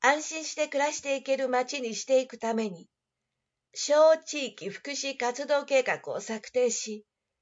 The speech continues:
計画に基づき様々な活動を行っています。身近な地域の話し合いの場、触れ合いミーティングを定期的に開催することで、地域内の課題解決に向けた意見交換が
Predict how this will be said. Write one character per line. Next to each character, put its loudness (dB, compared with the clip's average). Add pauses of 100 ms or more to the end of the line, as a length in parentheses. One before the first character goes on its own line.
(160)
計 2
画 4
に -2
基 0
づ 0
き -20
様 0
々 -4
な -12
活 -6
動 4
を 2
行 0 (120)
っ -6
て -4
い -2
ま -4
す。 -20 (1160)
身 -2
近 2
な 4
地 -4
域 -6
の 0
話 0
し 0
合 4
い 0
の -2
場、 -4 (460)
触 -8
れ 6
合 8
い -4
ミ -2
ー -10
テ -6
ィ -4
ン -8
グ -6
を -4
定 4
期 -16
的 -2
に -4
開 -2
催 0
す -8
る -4
こ -10
と -4
で、 -8 (720)
地 -4
域 -4
内 2
の -2
課 -2
題 2
解 0
決 -6
に -2
向 -2
け 0
た 0
意 0
見 -2
交 2
換 -4
が -4